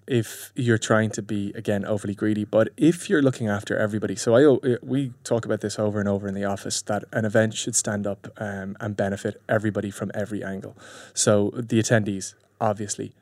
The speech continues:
the speakers should get great benefit of, uh, from the event, as in it should be timed to complement them well.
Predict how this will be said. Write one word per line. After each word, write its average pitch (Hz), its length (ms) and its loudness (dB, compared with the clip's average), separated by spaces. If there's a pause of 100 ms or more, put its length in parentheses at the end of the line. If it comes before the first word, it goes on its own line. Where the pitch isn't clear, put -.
(120)
the 123 80 -4
speakers 139 640 0
should - 180 -8
get 117 160 -2
great 110 240 0
benefit 104 420 -4
of, 101 160 -8 (120)
uh, 117 180 2
from 107 240 0
the 101 100 -4
event, 98 240 -6
as 110 140 -6
in 117 80 -2
it 110 80 -8
should 127 140 -4
be 120 80 0
timed 110 500 -2
to - 160 -10
complement 101 520 -6
them 101 180 -6
well. 98 260 -4